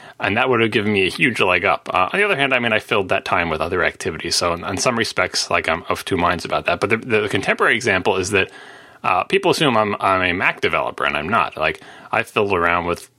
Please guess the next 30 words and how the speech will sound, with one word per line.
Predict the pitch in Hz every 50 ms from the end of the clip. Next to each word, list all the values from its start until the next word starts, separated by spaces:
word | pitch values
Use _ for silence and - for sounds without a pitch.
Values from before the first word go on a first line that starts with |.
| _ _ -
Cocoa | - - 90 80 - 87 82 80 80 82
and, | 80 78 76 - - - - - - - - _ _ _ _ _
you | - - -
know, | 78 73 73 73 73
uh, | 69 73 76 - - - - - - - -
U | 101 90
I | 82 82 82
Kit | - - 90 85 78
and | 85 78 80 80 -
made | 87 90 90 90 85
some | - 95 87
little | 87 90 87 85 82 80 80 - _ _ _ _ _ _ _ _ _ -
toy | - - 101 90 90
programs | 90 - - 92 92 87 80 82 87 -
or | 95 90
whatever. | 87 85 87 87 85 82 78 - - - - - - - - - - _ -
Uh, | - 87 85 - - - _ _ _ _ _ _ _ _ _ _ _ _ _
but | - 131 113
I | 110 120 175
basically | 196 - 160 - - - 131 110
need, | 107 117 131 127 117 95
like, | 95 90 87 87 - - - _ _ _ _ _ _ -
I | 107 101
would | 104 104 -
say | - 104 92
now | 92 90 87 90 - -
twenty-four | - - 127 120 135 131 - 156 139 143
hours | 143 139 135 143 143 143 151 156 - - - _ _ _ _ -
with, | 120 104 104 98 - -
like, | 95 92 92 90 -